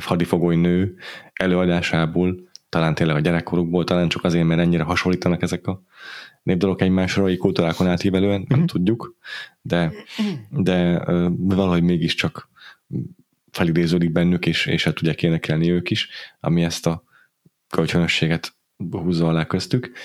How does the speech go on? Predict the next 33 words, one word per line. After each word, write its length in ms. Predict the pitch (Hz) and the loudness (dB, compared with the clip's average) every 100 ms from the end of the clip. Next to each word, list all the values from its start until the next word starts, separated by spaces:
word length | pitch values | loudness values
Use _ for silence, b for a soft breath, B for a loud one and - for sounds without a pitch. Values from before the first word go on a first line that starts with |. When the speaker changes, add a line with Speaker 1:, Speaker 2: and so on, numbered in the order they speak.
| B - | B -8
Speaker 1:
és 120 | - | -4
akkor 160 | - 101 | 0 0
egy 100 | - | 0
picit 300 | 131 - - | 0 0 0
kilépve 440 | 98 101 - 92 | 2 0 0 -2
a 60 | 87 | 0
filmnek 400 | 95 92 90 85 | 2 2 2 -2
a 40 | |
kont-, 240 | - 87 | -2 0
vagy 120 | 87 82 | 2 2
a 20 | |
jelenetnek 340 | 87 87 85 | 2 2 2
a 20 | |
Speaker 2:
Mhm. 100 | 117 | 2
Speaker 1:
kontextusából 640 | 92 101 135 - - 82 85 | 4 2 2 0 0 2 2
meg 140 | 85 | 2
szerintem 440 | - 82 82 82 82 | 0 0 2 2 2
lehet 240 | 78 76 | 2 0
egy 140 | 76 78 | -2 0
ilyen 120 | 76 | 0
értelmezése 640 | 73 78 76 73 73 - | 0 0 0 0 0 0
is, 120 | 73 | -2
egy 60 | - | -2
kicsit 240 | 82 85 | 0 0
tágabban, 600 | - 73 80 80 78 80 | 0 0 2 0 2 2
hogy, 260 | 76 76 - B B B B B | 0 -2 -6 B B B B B
hogy 280 | - 78 78 | -8 -6 -2
ez 300 | 80 - 87 | -4 -2 -2
egy 120 | 85 | 0
ilyen 140 | 80 76 | 0 0
humanista 540 | 85 80 80 - - | 2 2 0 -2 -4
befejezés, 600 | 78 - - - 80 80 - | -4 -4 -4 -4 -2 -4 -4
hogy, 360 | 76 78 - | -2 -4 -4